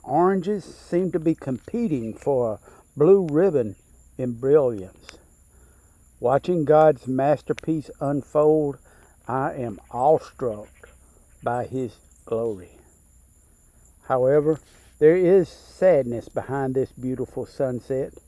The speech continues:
Today, the prevalent news on the radio and social networks is the thick haze of smoke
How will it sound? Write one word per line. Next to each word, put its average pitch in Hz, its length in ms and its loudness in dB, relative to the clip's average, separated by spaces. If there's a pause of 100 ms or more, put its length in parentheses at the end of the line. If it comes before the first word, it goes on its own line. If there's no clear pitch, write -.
(560)
Today, 180 560 8 (300)
the 147 140 2
prevalent 202 600 2
news 165 540 0
on 156 300 0
the 139 100 4
radio 160 720 6
and 120 160 -6
social 160 480 2
networks 143 640 -2
is 135 460 -4 (540)
the 123 140 -6 (180)
thick 190 300 0 (120)
haze 151 360 4
of 151 140 -4
smoke 135 520 -2